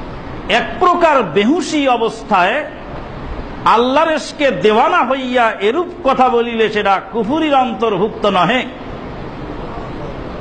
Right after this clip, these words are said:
মানে যেটা শরীয়তে জায়েজ নেই ওটা মারেফতে জায়েজ আছে।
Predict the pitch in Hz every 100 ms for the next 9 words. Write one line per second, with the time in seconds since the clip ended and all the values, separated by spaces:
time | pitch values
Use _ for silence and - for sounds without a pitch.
0 | - - - - 214 226 233 247 - 233
1 | 254 285 285 302 302 330 381 381 339 294
2 | 240 247 302 240 208 175 156 139 95 -